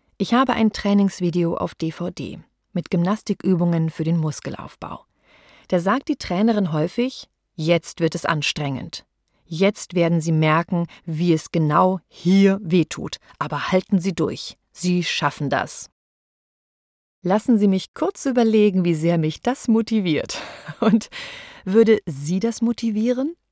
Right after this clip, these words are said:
Ich habe dadurch das Bild anstrengend, Schmerz durch das Wehtun und Anstrengung im Kopf. Und deswegen schalte ich mittlerweile bei dieser D V D den Ton ab.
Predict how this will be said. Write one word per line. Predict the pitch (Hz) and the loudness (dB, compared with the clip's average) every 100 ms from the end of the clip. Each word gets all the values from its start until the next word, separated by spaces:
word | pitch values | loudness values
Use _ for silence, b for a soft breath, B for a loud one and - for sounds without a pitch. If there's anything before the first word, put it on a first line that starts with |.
| _ _ _ _ - | _ _ _ _ -2
Ich | 220 - | -2 0
habe | 220 202 | -2 -2
dadurch | 190 202 220 | -2 -2 -2
das | 220 - | -2 -2
Bild | 214 214 - - | 2 2 0 -4
anstrengend, | 214 233 - 196 156 143 127 - - _ _ _ _ | -2 0 -2 -4 -2 -2 -4 -10 -12 _ _ _ _
Schmerz | - - 208 220 254 160 - - - - | -8 0 4 6 4 2 -2 -10 -10 -4
durch | 185 | -4
das | - 180 160 | -4 -4 0
Wehtun | 202 247 - 143 143 | 0 -2 -4 -2 0
und | 170 170 B B B | 0 -2 B B B
Anstrengung | 214 240 269 - - 170 156 139 | 2 4 2 0 0 2 2 0
im | 135 - | -2 -2
Kopf. | - - - - _ _ _ _ _ - | -2 -2 -10 -20 _ _ _ _ _ -2
Und | 190 | 2
deswegen | 214 226 208 | 2 2 0
schalte | - 190 185 | 0 -2 -2
ich | - | -4
mittlerweile | 190 185 160 160 160 | -4 -2 -2 0 0
bei | 156 | -2
dieser | 151 196 202 | -4 -4 -4
D | 165 | -4
V | - 160 | -2 -4
D | 147 147 165 _ | -2 -4 -6 _
den | 226 233 | -4 -4
Ton | - 139 113 | -2 -4 -4
ab. | - - | -6 -8